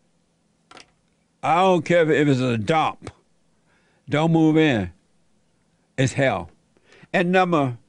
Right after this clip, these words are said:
that was number twelve. Number thirteen,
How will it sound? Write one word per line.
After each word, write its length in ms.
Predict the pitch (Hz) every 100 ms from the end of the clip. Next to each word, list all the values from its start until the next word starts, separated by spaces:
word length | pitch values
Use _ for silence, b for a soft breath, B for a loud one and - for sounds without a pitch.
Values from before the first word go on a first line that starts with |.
| _ -
that 140 | 156
was 80 | 147
number 200 | 151 139
twelve. 440 | 147 151 156 147 _ _ _ _ _ _ _ _ _ _ _ _ _ _ _ _ _ _ _ _ _ _ _ _ _ _ _ _ _ _ _ _ _ _ _ _ _ _ _ _ _ b b b b
Number 380 | 151 190 175 143
thirteen, 880 | - 214 220 165 - 190 139 107